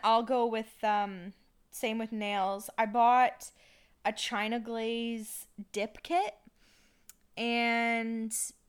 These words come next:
it's bomb. Like, oh, so I was one of those people who went and got the dip done at the salon before we realized how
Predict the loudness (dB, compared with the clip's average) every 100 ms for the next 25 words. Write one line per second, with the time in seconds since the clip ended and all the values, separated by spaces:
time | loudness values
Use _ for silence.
0 | _ _ _ _ -12 -10 -2 0 0 -2
1 | -4 -12 -4 -2 -2 -2 -4 -2 0 2
2 | 4 4 4 0 -2 -2 -2 -4 -8 -6
3 | -6 -4 -4 -4 -4 -6 -6 -8 -6 -6
4 | -6 -8 -8 -12 -12 -8 -8 -8 -10 -8
5 | -8 -6 -10 -8 -6 -4 -4 -6 -10 -6
6 | -4 -4 -6